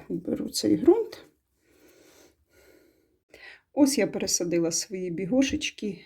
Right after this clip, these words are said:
із більших, е, стаканчиків в менші.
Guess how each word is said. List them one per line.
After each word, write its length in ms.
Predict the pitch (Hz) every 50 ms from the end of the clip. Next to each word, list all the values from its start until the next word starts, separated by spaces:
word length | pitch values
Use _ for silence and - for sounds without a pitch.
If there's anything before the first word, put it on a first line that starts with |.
| - - -
із 200 | 208 196 180 202
більших, 680 | - 269 269 269 269 - - - 233 - - - -
е, 200 | 196 196 190 190
стаканчиків 880 | - - - 190 185 - 196 185 185 185 180 - - - - - 165 170
в 120 | 170 165
менші. 580 | 185 208 240 247 233 233 - - - - -